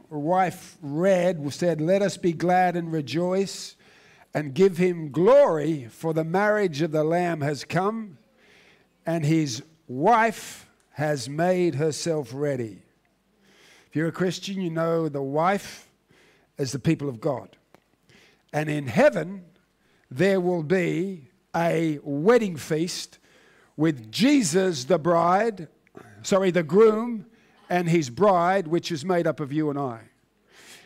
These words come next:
And the reason we're reading that is because many people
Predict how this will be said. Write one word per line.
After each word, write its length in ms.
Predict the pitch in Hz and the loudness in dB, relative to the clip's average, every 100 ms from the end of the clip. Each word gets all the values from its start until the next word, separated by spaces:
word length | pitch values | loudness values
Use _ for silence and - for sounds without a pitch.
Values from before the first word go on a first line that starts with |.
| _ | _
And 140 | 170 160 | 0 2
the 80 | |
reason 360 | 170 247 214 214 | 4 2 4 2
we're 160 | 202 185 | 2 4
reading 360 | 202 202 185 | 4 4 2
that 200 | 180 208 | 2 0
is 160 | 196 151 | 0 -2
because 440 | 175 170 202 180 | -2 0 0 0
many 360 | 160 220 285 254 | 0 0 2 0
people 480 | 165 175 165 190 | 0 -2 0 -4